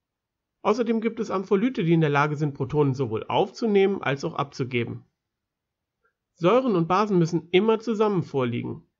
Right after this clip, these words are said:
Es kann also nur dann ein Proton abgegeben werden, wenn es gleich wieder von einem anderen Teilchen aufgenommen werden kann.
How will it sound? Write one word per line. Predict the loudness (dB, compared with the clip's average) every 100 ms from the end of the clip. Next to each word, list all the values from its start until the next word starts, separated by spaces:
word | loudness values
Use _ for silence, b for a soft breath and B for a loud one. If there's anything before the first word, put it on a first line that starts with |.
| _ _
Es | -12
kann | -4 -2
also | 0 2 2
nur | 2 0
dann | 0 2 2
ein | 0 -4
Proton | -2 -2 -2 -4
abgegeben | -4 -6 -2 0 2
werden, | 0 0 -6 b b _ _
wenn | -4
es | -2
gleich | -2 -2 -2
wieder | -2 0
von | 0 0
einem | 0 0
anderen | 2 2 0
Teilchen | -2 -2 0 0
aufgenommen | -2 -2 -2 -2
werden | -2 -6
kann. | -6 -6 -8